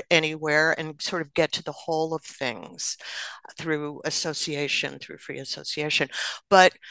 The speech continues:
the, I had never thought of the dream as precognitive before. And that was the insight that I had in reading your book, that that dream was not only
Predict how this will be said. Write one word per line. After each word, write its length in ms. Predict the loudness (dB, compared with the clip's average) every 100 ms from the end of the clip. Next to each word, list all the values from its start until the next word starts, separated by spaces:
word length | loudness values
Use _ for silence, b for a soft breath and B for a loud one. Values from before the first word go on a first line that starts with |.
| B -4
the, 520 | 4 8 8 6 4 _ _ 2
I 180 | 4
had 300 | 4 2 -2
never 360 | 0 2 2 0
thought 380 | 2 4 6 6
of 140 | 4
the 100 | -2
dream 320 | -4 -2 -2
as 160 | -2 -4
precognitive 1300 | -4 -6 -4 -2 0 0 -2 -2 0 0 -4 -8 -12 _ _ -8
before. 580 | -8 -8 -10 -6 -6 -8 _ _ _ B B B B
And 640 | 4 6 6 4 0 -4 -4 B B B B _
that 280 | 6 8 8
was 200 | 6 2
the 180 | 4 4
insight 480 | 4 2 4 4 4
that 160 | 2 4
I 160 | 4
had 380 | 4 6 6 6
in 180 | 2 -4
reading 360 | -8 -8 -10
your 160 | -10 -12
book, 360 | -2 2 2 2
that 160 | -4 -2 2
that 300 | 6 6 4 -4
dream 380 | 0 2 2 2
was 220 | -2 -2
not 280 | 0 0 2
only 680 | 0 0 2 4 4 4 0